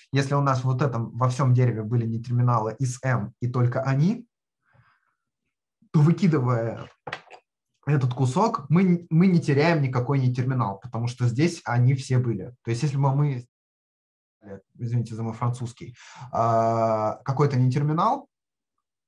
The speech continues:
да, то, значит, его бы здесь не было, а он у нас был.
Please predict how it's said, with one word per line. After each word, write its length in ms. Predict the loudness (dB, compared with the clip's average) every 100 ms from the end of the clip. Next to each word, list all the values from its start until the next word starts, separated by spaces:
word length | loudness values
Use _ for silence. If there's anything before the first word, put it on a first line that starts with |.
| _ _ _ _ _ -2
да, 520 | 2 4 4 4 0
то, 1200 | 0 2 4 4 2 2 2 0 -2 -2 -4 -4
значит, 300 | 0 0 0
его 180 | 0 0
бы 100 | 2
здесь 240 | 0 -2 -4
не 140 | -8
было, 260 | -8 -10 -14 _ _ _ _
а 180 | -6 0
он 100 | 2
у 60 | 2
нас 180 | 0
был. 280 | -2 -10 -12